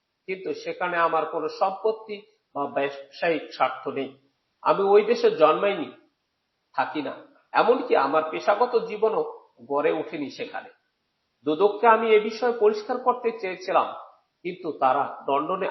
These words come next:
আমার আইনজীবীদের সঙ্গে কোনো ধরনের যোগাযোগ আগ্রহ দেখায়নি, বরং তারা বারবার ঢাকার একটি ঠিকানায় এলোমেলোভাবে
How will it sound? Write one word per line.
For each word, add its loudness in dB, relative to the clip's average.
আমার 4
আইনজীবীদের -2
সঙ্গে 4
কোনো 0
ধরনের 0
যোগাযোগ 2
আগ্রহ 0
দেখায়নি, -4
বরং 4
তারা 8
বারবার 4
ঢাকার -4
একটি -6
ঠিকানায় -2
এলোমেলোভাবে 4